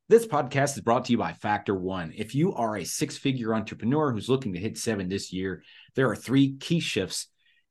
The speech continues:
you need to make right now in order for it to be possible. Go to I am factor one dot com now, and I'll show you exactly what those three key shifts are and how you can get them set up for your business in less than six minutes. Once again, that's I am factor one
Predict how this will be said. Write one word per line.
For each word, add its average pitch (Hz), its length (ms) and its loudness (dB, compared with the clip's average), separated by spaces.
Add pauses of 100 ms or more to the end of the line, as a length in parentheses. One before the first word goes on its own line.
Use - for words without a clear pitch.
you 139 160 4
need 135 140 4
to 98 60 -2
make 95 180 -2
right 92 260 -2
now 82 260 -8
in 85 60 -6
order 90 160 -4
for 90 200 -4
it 76 60 -10
to - 40 -16
be 87 120 -8
possible. - 680 -10
Go 175 140 8
to 139 220 0
I 151 180 2
am 143 260 0
factor 131 320 2
one 110 260 2
dot 107 240 0
com 104 380 -2
now, 117 380 4
and 101 120 -8
I'll 90 80 -8
show 127 140 -2
you 117 100 2
exactly 143 460 0
what 135 160 2
those 107 180 0
three 120 240 2
key 113 180 -4
shifts 104 380 -4
are 139 320 2 (260)
and 117 120 -6
how 160 160 -2
you 185 120 0
can 147 120 -2
get 131 120 2
them 123 120 0
set 123 200 2
up 113 120 0
for 110 60 -4
your 95 100 -2
business 92 480 -4
in 101 180 -6
less 120 460 -2 (360)
than 90 160 -4
six - 540 -4 (260)
minutes. - 460 -6
Once 117 160 0
again, 113 220 4
that's 101 280 -2
I 120 180 -2
am 104 520 -4 (300)
factor 151 320 2
one 87 480 -2